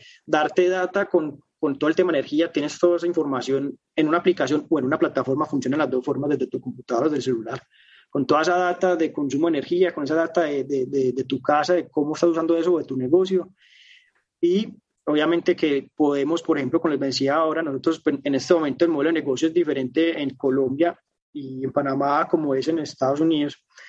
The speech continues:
En Colombia lo tenemos como comercializador digital de energía, pues estam-, estamos vendiendo energía en Colombia. Entonces ahí podemos a los clientes que no tienen cómo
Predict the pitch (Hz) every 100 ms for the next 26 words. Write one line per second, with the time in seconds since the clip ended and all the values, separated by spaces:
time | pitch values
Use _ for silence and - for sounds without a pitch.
0 | - - 143 156 147 143 160 170 165 143
1 | 131 160 - 151 135 131 - - 147 143
2 | 147 139 135 160 156 135 156 151 135 160
3 | - 156 143 135 131 151 - 151 - 190
4 | 196 156 143 139 143 156 131 139 143 135
5 | 151 131 123 139 143 _ _ _ _ _
6 | _ 147 139 147 131 165 143 156 165 170
7 | 175 - 139 135 - 139 165 160 143 131
8 | 156 165 165 165 - _ - 170 165 170
9 | 170 -